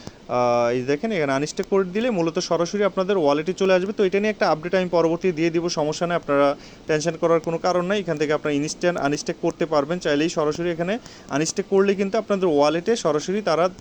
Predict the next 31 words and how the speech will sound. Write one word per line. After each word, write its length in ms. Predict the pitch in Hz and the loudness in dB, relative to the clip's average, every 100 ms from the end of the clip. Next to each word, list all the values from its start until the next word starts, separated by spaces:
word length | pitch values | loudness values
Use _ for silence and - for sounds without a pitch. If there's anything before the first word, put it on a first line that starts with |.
| 135 | -10
দিয়ে 140 | 131 160 | -2 -2
দিবে। 280 | 175 214 311 - - - | -2 -4 -6 -10 -20 -2
আর 200 | 131 147 | 0 2
এখান 200 | 156 190 | 0 -2
থেকে 200 | 208 208 | 0 0
আপনারা 320 | 202 180 180 | 0 2 2
যদি 180 | 165 170 | 0 -4
ক্লেমে 400 | - 185 208 208 | 0 2 4 2
চলে 240 | 202 180 | 2 2
আসে 180 | 175 190 | 2 2
তাহলে 240 | 196 151 | 0 0
কিন্তু 180 | 147 151 | 0 0
এখান 120 | 165 | -2
থেকে 120 | 165 170 | -2 0
ক্লেম 200 | 196 190 | 2 2
করে 180 | 185 | 0
নিতে 180 | 156 143 | 0 0
হবে। 180 | 156 196 | 0 0
তো, 240 | 208 190 | 0 0
আহ, 420 | 185 104 139 139 143 | 0 2 2 4 2
মনে 200 | 156 190 | -2 0
হয় 140 | 208 | -2
ক্লেমে 380 | 202 196 220 190 | 0 2 4 4
আসবে 280 | 151 143 185 | 0 0 -2
না, 60 | |
আপনারা 240 | 190 170 160 | 0 0 0
হচ্ছে 220 | 160 185 | 0 -2
এখান 180 | 160 160 | -2 -2
থেকে 100 | 170 | 0
আনস্টেক 360 | 143 160 196 196 | 0 -4 -6 -2
করলে 320 | 202 277 | 0 0